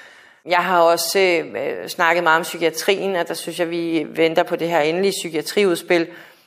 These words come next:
Og så fik jeg et ordførerskab inden for, øh, for rusmidler og misbrug, hvor jeg jo egentlig synes, at jeg har været ude at tale med så mange mennesker, på så mange besøg, at nu begynder jeg at kunne lave, øh, hvad skal man sige, sådan nogle politiske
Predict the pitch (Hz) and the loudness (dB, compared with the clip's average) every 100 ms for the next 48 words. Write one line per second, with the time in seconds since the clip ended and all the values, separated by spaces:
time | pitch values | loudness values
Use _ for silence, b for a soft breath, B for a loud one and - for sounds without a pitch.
0 | B - 185 165 190 185 190 226 190 - | B -14 -6 0 2 4 2 4 0 2
1 | 185 175 170 170 180 165 151 147 - - | 0 2 -2 -6 0 2 4 2 -2 -6
2 | 58 - - 185 - 190 170 170 196 - | -8 -10 -6 -6 -2 0 2 2 -2 -4
3 | - 185 - B B B B B B - | -2 -2 -4 B B B B B B 0
4 | 165 165 160 165 180 175 - 185 185 107 | 2 4 4 2 -2 -6 -4 -6 -6 -4
5 | - 165 - _ - 175 175 175 185 185 | -2 -2 -6 _ -2 0 2 2 2 2
6 | 202 196 196 185 180 180 180 180 202 180 | 2 2 0 0 0 0 -2 0 -2 -2
7 | 185 190 165 190 190 - 226 202 - B | -6 -4 -4 -4 -8 -4 -2 -2 -8 B
8 | B B B 175 180 180 196 202 185 165 | B B B -4 -4 -4 0 2 2 2
9 | - - 180 180 185 196 208 - - - | 0 -2 0 2 4 4 2 0 -8 -8
10 | 123 123 107 110 110 - - 170 160 156 | -6 -6 -8 -12 -14 -14 -14 -14 -14 -12
11 | 160 160 156 151 151 110 - - - 196 | -8 -6 -6 -8 -10 -12 -16 -14 -6 -2
12 | 202 202 190 - 190 180 170 | 2 0 0 0 2 4 2